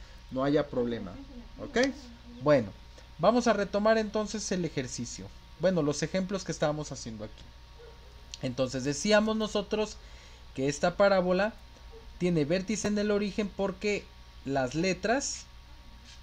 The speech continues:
independientemente de que esté elevada al cuadrado o no, no tienen cantidades sumando o restando entre ellas, ¿ok? Ahora,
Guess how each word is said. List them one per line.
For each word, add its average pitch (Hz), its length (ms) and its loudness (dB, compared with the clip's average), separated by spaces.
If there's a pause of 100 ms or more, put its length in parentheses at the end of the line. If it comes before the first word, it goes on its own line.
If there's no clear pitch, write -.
independientemente 165 840 0
de 180 100 0
que 151 100 -6
esté - 160 -2
elevada 165 340 4
al 160 120 0
cuadrado 147 460 4
o 151 60 2
no, 170 300 0 (240)
no 190 220 2
tienen 202 320 -2
cantidades 156 600 2
sumando 143 480 2
o 160 40 4
restando 127 440 -2
entre 117 280 -4
ellas, - 380 -10 (100)
¿ok? 226 360 0 (540)
Ahora, 131 460 6